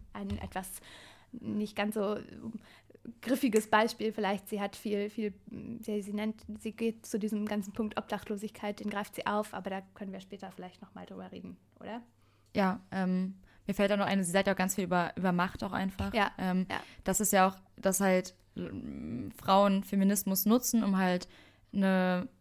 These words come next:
Speaker 2: Machtstellung zu bekommen
Speaker 1: Mhm.
Speaker 2: und, ähm, dann aber halt eigentlich auch den ganzen abschwören und sich dann Strukturen einfügen, die halt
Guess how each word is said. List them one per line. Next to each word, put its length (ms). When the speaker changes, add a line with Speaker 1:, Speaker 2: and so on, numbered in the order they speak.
Speaker 2:
Machtstellung 760
zu 100
bekommen 520
Speaker 1:
Mhm. 80
Speaker 2:
und, 400
ähm, 340
dann 180
aber 180
halt 140
eigentlich 240
auch 80
den 300
ganzen 460
abschwören 680
und 280
sich 360
dann 160
Strukturen 420
einfügen, 520
die 140
halt 240